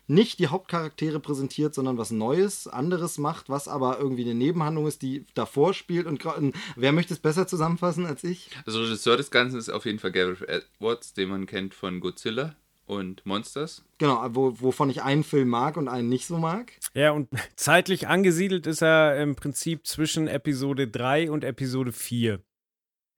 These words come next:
Speaker 3: Also es geht ja darum, ähm, dass, äh, was in Episode vier New Hope kurz angeschnitten wurde,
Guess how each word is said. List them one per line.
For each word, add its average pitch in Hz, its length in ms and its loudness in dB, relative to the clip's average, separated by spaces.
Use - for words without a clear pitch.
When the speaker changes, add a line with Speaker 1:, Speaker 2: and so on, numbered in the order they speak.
Speaker 3:
Also 120 220 -2
es - 200 -4
geht 160 260 4
ja 160 120 6
darum, 151 640 4
ähm, 139 280 0
dass, 135 400 0
äh, 131 220 -2
was 131 200 -2
in 131 320 0
Episode 127 560 -2
vier 147 400 2
New 139 260 4
Hope 143 380 4
kurz 151 260 0
angeschnitten 139 640 0
wurde, 135 380 4